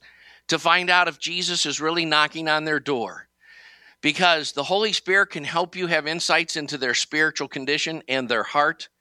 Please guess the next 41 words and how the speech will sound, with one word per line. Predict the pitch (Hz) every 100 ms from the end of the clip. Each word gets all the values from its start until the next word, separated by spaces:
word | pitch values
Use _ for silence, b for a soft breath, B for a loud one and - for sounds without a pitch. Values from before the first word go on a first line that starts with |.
| b b b b b b -
But, | 147 139 - 165
ev-, | 185 202 170
you | - 143
know, | 156 151
if | 139 143
you |
look | 147 175 185
at | 175
the, | 156 143 135
uh, | 131 123
Hebrews | 123 139 156 160 151
five | 156 151 139
that | 123
talks | 135 139 -
about | 135 123
the | 104
solid | 117 - 143 151 156
food | 160 143
is | 135
for | 139
the | 127
mature, | 127 - - 175 143 127 - b b b b
to | -
those | 123 143 147 -
who | 143
through | 104 120 151 135
practice | - - 180 185 - 117 120
have | 127 113
trained | - 147 147 147
their | 143
senses | 135 - 170 165 117 113
to | 113
discern | 107 117 143 139 127
good | 139 139
and | 139 120
evil, | 127 139 151 170 185 b b b b b b -
that's | 156 202
not | 208 214 233
just | - 180 208 175
spiritual | - - 170 175 - 165
discernment, | 151 - 233 175 113 143